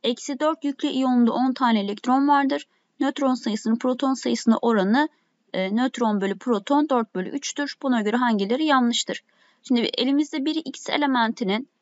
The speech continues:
yükü, proton sayısı, nötron sayısı nereye yazılıyordu? Bunlara bakalım. Bir elementin yükü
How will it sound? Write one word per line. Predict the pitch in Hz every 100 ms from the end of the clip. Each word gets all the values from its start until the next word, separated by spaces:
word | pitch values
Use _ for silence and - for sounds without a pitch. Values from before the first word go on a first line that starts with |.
| _ _ -
yükü, | 226 262 - 302
proton | 254 262 247 269 269
sayısı, | 277 277 262
nötron | 254 247 269 277
sayısı | - 247 233 254 254 -
nereye | 247 247
yazılıyordu? | 226 202 196 196 185 208 262
Bunlara | 233 233 233 214
bakalım. | 208 - 190 254 - _ _ - _ _ _ _ _ 262
Bir | 311
elementin | 320 285 262 277 - 254 285
yükü | 247 247 - 254 220